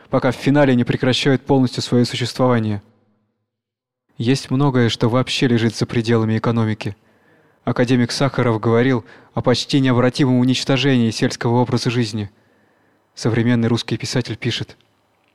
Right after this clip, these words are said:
«Старая деревня с её тысячелетней историей пришла в полное запустение. Её вековые установления доживают последние дни.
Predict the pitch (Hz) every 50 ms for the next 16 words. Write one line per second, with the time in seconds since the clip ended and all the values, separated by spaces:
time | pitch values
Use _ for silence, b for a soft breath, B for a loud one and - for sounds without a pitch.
0 | _ _ _ _ _ _ _ _ _ _ _ - - - - 131 127 127 123 123
1 | 117 113 120 131 143 139 120 117 113 107 - - 120 117 - - 127 - 120 -
2 | - 131 131 127 123 - 123 120 117 117 - - 135 127 117 113 110 107 98 B
3 | B B B B B - - 127 120 - - 131 123 - - - 143 135 127 120
4 | 117 113 107 120 - 127 117 - - - 123 117 113 110 107 101 - _ b b
5 | b b b b b b b b _ - 117 120 120 147 147 123 127 117 - 127
6 | 123 127 135 135 127 123 117 - - - 120 117 117 120 127 143 139 127 123 117
7 | 110 123 117 - 127 120 123 131 123 113 - - 113 - - 139 135 123 117 123
8 | 123 123 120 127 127 117 104